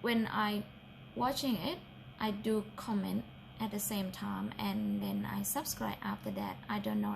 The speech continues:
if I spam to anybody. If I did, I'm so sorry, or innocent mistake.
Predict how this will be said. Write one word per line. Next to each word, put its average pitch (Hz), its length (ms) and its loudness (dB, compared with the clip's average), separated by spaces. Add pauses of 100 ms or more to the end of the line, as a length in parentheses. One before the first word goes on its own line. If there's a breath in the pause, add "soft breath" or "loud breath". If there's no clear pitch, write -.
if 202 180 -2
I 208 240 -2
spam 202 500 -2
to - 120 -4
anybody. 208 680 -2
If 196 80 -2
I - 160 -2 (100)
did, 226 280 0 (540 loud breath)
I'm 202 80 2
so 208 200 0
sorry, 190 400 -2 (500)
or - 80 -8 (220)
innocent 196 480 0
mistake. - 440 -2